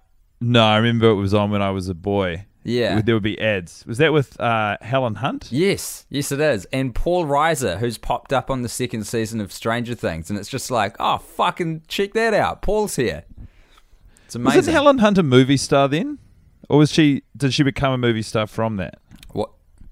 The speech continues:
Speaker 2: I, I think that might have launched her career into Twister territory. Oh, man. I hope it is Helen Hunt.
Speaker 1: I'm fairly certain it is. 'Cause it, it's, it would be odd for a, it's not common that a, a movie star will then just, uh,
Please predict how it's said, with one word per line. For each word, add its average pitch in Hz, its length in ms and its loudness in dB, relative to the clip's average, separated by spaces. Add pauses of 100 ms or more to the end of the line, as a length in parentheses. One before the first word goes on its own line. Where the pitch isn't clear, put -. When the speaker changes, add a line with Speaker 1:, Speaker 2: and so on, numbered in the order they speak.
(260)
Speaker 2:
I, 107 320 -2
I 110 40 0
think 120 260 -6
that 120 120 -4
might 117 220 -2
have 92 140 -6
launched 110 280 -6
her 110 100 -2
career 107 440 -2
into 92 200 -6
Twister - 480 -4
territory. 87 680 -4 (560)
Oh, 127 100 2
man. 151 540 0
I 120 100 2
hope 180 200 0
it 139 80 2
is 143 160 0
Helen 107 280 0
Hunt. 90 280 -4 (2250)
Speaker 1:
I'm - 180 -4
fairly - 280 6
certain 139 300 2
it 117 80 2
is. 123 220 2 (460)
'Cause 208 140 6
it, - 180 0
it's, 165 240 2
it 151 60 8
would 180 160 12
be 180 160 0
odd 202 300 2
for 190 240 6
a, - 100 4
it's - 260 -2
not 220 240 0
common 196 300 4
that 156 140 4
a, 131 120 4 (240)
a 131 40 2
movie 147 320 6
star 123 340 2
will 117 80 0
then 123 220 0
just, - 360 -4
uh, 117 300 2